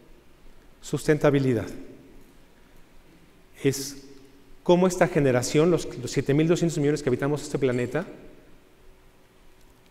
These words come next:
satisfacemos nuestras necesidades sin comprometer la capacidad de las generaciones futuras a satisfacer las suyas. Siendo muy, muy más coloquial,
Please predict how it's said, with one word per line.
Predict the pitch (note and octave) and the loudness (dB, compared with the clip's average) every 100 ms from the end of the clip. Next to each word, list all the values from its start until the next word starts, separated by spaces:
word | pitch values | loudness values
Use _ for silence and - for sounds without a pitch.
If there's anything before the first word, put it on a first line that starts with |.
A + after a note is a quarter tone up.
| - - - - - - | -20 -20 -20 -20 -20 -8
satisfacemos | - C3 C3 C3+ C3 E3+ F#3 | -4 -2 0 0 4 4 6
nuestras | D#3+ C#3+ | 4 2
necesidades | C3+ C3 B2+ C3+ C3 D3+ | 0 0 -2 2 2 0
sin | C#3 | -2
comprometer | C3+ C3 C3+ C3+ E3 | 0 2 2 4 4
la | F3 | 4
capacidad | D3+ C#3 C#3 D#3 | 0 0 2 2
de | |
las | D3+ | 2
generaciones | C3+ B2+ D3+ C#3+ | -2 0 -2 -2
futuras | C3 - C#3 - | -4 -2 -2 -4
a | B2 | -8
satisfacer | - C3 - B2 A#2 A2 | -8 -10 -8 -8 -6 -8
las | A2+ | -6
suyas. | C#3 A2 F2+ - - - - - - - - - - - - - - - - - | -4 -6 -10 -16 -20 -20 -20 -20 -20 -20 -20 -20 -20 -20 -20 -20 -20 -20 -20 -18
Siendo | - - E3+ E3+ E3+ D3+ | -8 2 4 8 8 8
muy, | C#3 D#3 C#3+ | 6 0 2
muy | D#3+ | 2
más | D#3 E3 | 4 4
coloquial, | E3 D3 B2+ D3+ E3+ A3+ | 6 4 6 4 4 0